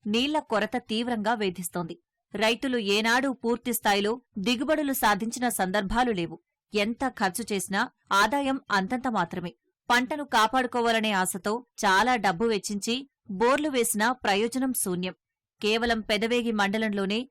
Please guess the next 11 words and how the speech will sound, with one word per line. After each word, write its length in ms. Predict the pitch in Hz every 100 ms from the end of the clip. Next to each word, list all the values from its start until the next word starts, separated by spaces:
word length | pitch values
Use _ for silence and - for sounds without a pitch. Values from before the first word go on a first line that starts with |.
| _
దాదాపు 480 | 185 214 233 302 302
డెబ్బై 420 | 269 202 196 240
నుంచి 340 | 233 220 - 226 254 196 185
ఎనభై 320 | 196 196 226
వేల 220 | 208 254
ఎకరాల్లో 640 | 269 220 214 196 190 208 233 -
ఇదే 280 | 196 208 240
పరిస్థితి 540 | - 202 214 240 226
నెలకొంది. 480 | 185 175 180 175 170 _ _ -
భూగర్భ 480 | 190 277 285 320 277
జలాలు 480 | 226 214 208 220